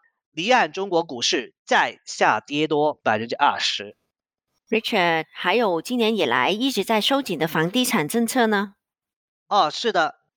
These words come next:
Speaker 1: 中国的房地产开发商现在在面临一个融资方面的挑战，在几家开发商无法兑付他们的债务和债息以后呢，债券市场就发行量锐减，收益率呢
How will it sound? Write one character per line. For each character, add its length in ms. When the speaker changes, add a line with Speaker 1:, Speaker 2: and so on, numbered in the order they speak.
Speaker 1:
中 240
国 140
的 80
房 180
地 100
产 220
开 200
发 120
商 420
现 220
在 160
在 320
面 340
临 260
一 120
个 320
融 280
资 160
方 200
面 140
的 80
挑 260
战， 260
在 320
几 200
家 220
开 220
发 100
商 340
无 120
法 160
兑 280
付 300
他 260
们 120
的 140
债 300
务 180
和 200
债 300
息 320
以 120
后 320
呢， 200
债 200
券 240
市 160
场 260
就 160
发 380
行 220
量 360
锐 280
减， 320
收 280
益 60
率 180
呢 280